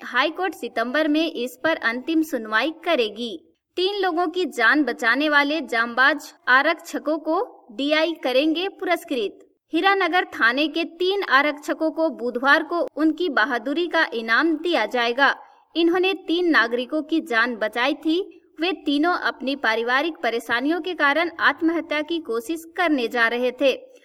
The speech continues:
डीआईजी संतोष कुमार सिंह तीनों को पुरस्कृत करेंगे। भोपाल में अटका पीथमपुर का मास्टर प्लान, साडा पर भी आगे नहीं बढ़ी बात। इंदौर शहर का मास्टर प्लान एक और पन्द्रह साल बाद भी अमल में नहीं आ सका।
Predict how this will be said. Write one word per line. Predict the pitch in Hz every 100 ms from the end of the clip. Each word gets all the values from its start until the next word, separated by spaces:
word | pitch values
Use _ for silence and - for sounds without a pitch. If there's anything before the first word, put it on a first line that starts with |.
| _ -
डीआईजी | 302 330 330 381
संतोष | 370 240 226 240 247
कुमार | 240 226 226
सिंह | 233 320 349 330 262
तीनों | 269 339
को | 339 381 403
पुरस्कृत | 370 349 311 277 226 -
करेंगे। | 240 233 240 254 226 - - _ _
भोपाल | 254 277 330 359 392
में | 392 381
अटका | 240 247 294 339
पीथमपुर | 339 330 381 381 370 339
का | 339 349
मास्टर | 233 226 - 294
प्लान, | 294 233 208 277 415 - _
साडा | - 330 330 403
पर | 392 330
भी | 277 359
आगे | - 214 240 330
नहीं | 330 247 302 349
बढ़ी | 285 302 339
बात। | 349 339 202 - - -
इंदौर | 339 339 392 466
शहर | - 277 320
का | 320 349
मास्टर | 302 226 294 302 294
प्लान | 247 214 277 302
एक | 220 285 302
और | 220
पन्द्रह | 214 220 226 233
साल | - 220 247 262
बाद | 226 220 269
भी | 247 311
अमल | 226 226 277
में | 277 226
नहीं | 214 226 294 302
आ | 269
सका। | 285 294 302